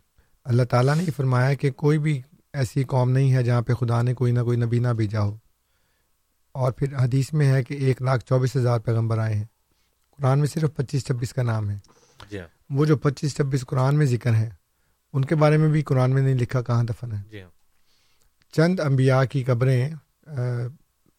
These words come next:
Speaker 1: حضرت ابراہیم علیہ السلام کی اور حضرت اسحاق علیہ السلام کی، وہ میں نے خود دیکھی ہیں۔
Speaker 2: جی۔
Speaker 1: حضرت یوسف علیہ السلام کی قبر بھی ہے، آ، حضرت یعقوب علیہ السلام کی قبر ہے، آ، لیکن حضرت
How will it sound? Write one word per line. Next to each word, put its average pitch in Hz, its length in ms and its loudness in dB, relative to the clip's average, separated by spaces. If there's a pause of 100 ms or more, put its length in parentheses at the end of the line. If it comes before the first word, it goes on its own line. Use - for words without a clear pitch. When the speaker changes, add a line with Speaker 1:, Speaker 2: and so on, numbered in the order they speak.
(300)
Speaker 1:
حضرت 123 280 0
ابراہیم 131 300 4
علیہ 127 100 2
السلام 123 400 0
کی 120 260 -4 (720)
اور 131 120 -2
حضرت 123 280 0
اسحاق 123 360 0
علیہ 131 100 4
السلام 120 360 0
کی، 120 240 -6
وہ 127 100 -10
میں 123 140 -2
نے 127 80 0
خود 120 220 -4
دیکھی 117 320 0
ہیں۔ 113 100 -2 (320)
Speaker 2:
جی۔ 95 80 -20 (340)
Speaker 1:
حضرت 123 200 0
یوسف 131 220 -4
علیہ 139 140 -2
السلام 127 360 0
کی 127 120 -6
قبر 123 240 -2
بھی 123 220 0
ہے، 113 140 0 (1600)
آ، 113 200 2
حضرت 123 200 2
یعقوب 127 320 2
علیہ 127 120 2
السلام 120 300 -2
کی 117 120 -8
قبر 117 280 -4
ہے، 107 160 -4 (840)
آ، 123 280 -2
لیکن 135 340 2
حضرت 135 180 2